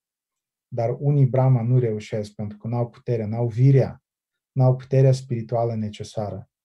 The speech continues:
Și atunci ei se reîntorc înapoi. Și dacă Brahma n-a reușit, tu te-ai reintegrat în corpul lui,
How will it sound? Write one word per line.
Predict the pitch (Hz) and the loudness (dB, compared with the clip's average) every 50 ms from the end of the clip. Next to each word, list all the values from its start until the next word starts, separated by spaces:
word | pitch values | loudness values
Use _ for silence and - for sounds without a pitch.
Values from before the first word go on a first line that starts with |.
| _ _ _ _ _ _ _ _ _ _ _ _ | _ _ _ _ _ _ _ _ _ _ _ _
Și | - - | -8 -8
atunci | 107 - 135 131 131 | -4 0 0 0 2
ei | 131 123 | 2 2
se | 123 - 131 127 | 2 2 2 2
reîntorc | 123 123 123 127 135 131 127 127 - | 4 4 2 2 2 2 2 0 -2
înapoi. | 123 113 113 110 104 - - 110 101 90 87 | -4 -4 -4 -6 -8 -8 -6 -6 -6 -8 -8
Și | - - 120 | -12 -8 -6
dacă | 123 120 120 - 131 | -6 -4 -4 -4 -2
Brahma | 120 131 131 135 135 131 | 0 2 4 4 4 6
n-a | 127 131 135 135 | 6 4 4 4
reușit, | 131 127 120 120 120 - - 143 151 147 - - _ _ _ _ _ _ | 4 4 2 0 -4 -6 -8 -8 -8 -8 -12 -20 _ _ _ _ _ _
tu | _ 135 127 | _ -6 -4
te-ai | 131 135 123 | -2 0 0
reintegrat | 123 123 123 117 107 110 107 117 127 127 131 131 | 0 0 0 -2 -4 -6 -4 -2 -2 -2 -2 -2
în | 127 120 | -4 -4
corpul | - 123 120 123 - - 113 110 | -2 -4 -4 -4 -6 -10 -10 -6
lui, | 110 120 127 131 139 139 | -4 -2 0 0 -2 -2